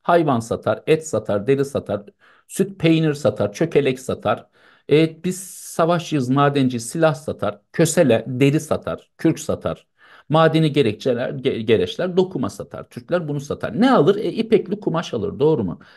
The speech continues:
Tarım ürünleri alır filan. Orta Asya'daki konar göçer yaş-, yaşam tarzının etkisiyle oluşan hukuk kurallarına töre denilir. Okuyalım. İlk Türk devletlerinde hukukun temellini ve kaynağını geleneklerden olan sözlü hukuk kuralları denilen töre oluşturur. Töre,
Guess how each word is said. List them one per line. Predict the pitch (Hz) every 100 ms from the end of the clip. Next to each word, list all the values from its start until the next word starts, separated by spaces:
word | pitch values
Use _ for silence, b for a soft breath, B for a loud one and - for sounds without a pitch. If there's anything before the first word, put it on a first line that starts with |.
| b
Tarım | - 165 165
ürünleri | - 110 95 85 73
alır | 65 78 -
filan. | 104 80 71 _ _ _ _ _ _ _ _ _ _ _ _ _ _ _ b b b b
Orta | 160 170 170
Asya'daki | 254 190 208 214 -
konar | - 180 208
göçer | 170 185 220
yaş-, | 165 147 156 - -
yaşam | 147 147 208
tarzının | 196 117 110 110 -
etkisiyle | 156 196 - 160
oluşan | 156 160 139
hukuk | 160 -
kurallarına | - 156 196 202
töre | 151 120
denilir. | 82 90 196 -
Okuyalım. | 226 - 151 160 233 - b b b _
İlk | 202 202 -
Türk | 226 -
devletlerinde | 196 156 139 127
hukukun | 120 160 202 202 233
temellini | 214 165 160 156 156 170 214 170
ve | 160 165
kaynağını | - 156 156 151 151 190 208 -
geleneklerden | 156 156 160 160 147 151
olan | 139 160
sözlü | 202 165 147
hukuk | 143 143 147
kuralları | - 104 95 90 85
denilen | 139 147 202
töre | 202 131
oluşturur. | 101 - - 220 -
Töre, | 190 196 -